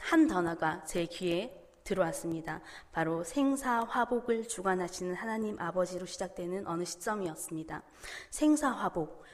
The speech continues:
저는 그때 아직 어려서 그 말이 무슨 뜻인지 잘 몰랐습니다. 그래서 기도를 하는 중간에 저는 눈을 감은 채 혼자 번역하기 시작했습니다.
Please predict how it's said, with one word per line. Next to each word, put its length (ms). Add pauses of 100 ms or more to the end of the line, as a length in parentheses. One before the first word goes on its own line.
(100)
저는 300
그때 200
아직 360
어려서 540
그 120
말이 300
무슨 340
뜻인지 480
잘 200
몰랐습니다. 800 (460)
그래서 580 (960)
기도를 360
하는 220
중간에 720
저는 320
눈을 280
감은 320
채 300 (220)
혼자 320
번역하기 680
시작했습니다. 840